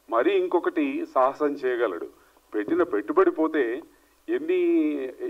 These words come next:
ఆయన సాహసాలు చేయలేడు. So కాబట్టి ప్రభాకర్ జైని దంపతికి, ఆ, ఆ పరమ-, ఆ ప-, పరమేశ్వరుడు ధనం అనేటువంటి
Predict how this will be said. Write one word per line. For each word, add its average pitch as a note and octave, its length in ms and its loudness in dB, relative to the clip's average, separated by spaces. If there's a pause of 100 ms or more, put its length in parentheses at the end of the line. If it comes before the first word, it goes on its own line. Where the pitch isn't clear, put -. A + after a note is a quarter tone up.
(120)
ఆయన B2 380 2
సాహసాలు C#3 460 2 (140)
చేయలేడు. C#3 360 0 (500)
So C3+ 40 -8
కాబట్టి B2+ 640 0 (420)
ప్రభాకర్ D3 460 2
జైని C#3 440 -4 (300)
దంపతికి, C3+ 580 -8 (920)
ఆ, - 20 0 (560)
ఆ G#2 140 4
పరమ-, B2 560 2
ఆ G#2+ 100 0
ప-, G#2+ 180 2
పరమేశ్వరుడు A#2+ 1080 0 (3250)
ధనం D3+ 240 4
అనేటువంటి D3+ 880 -2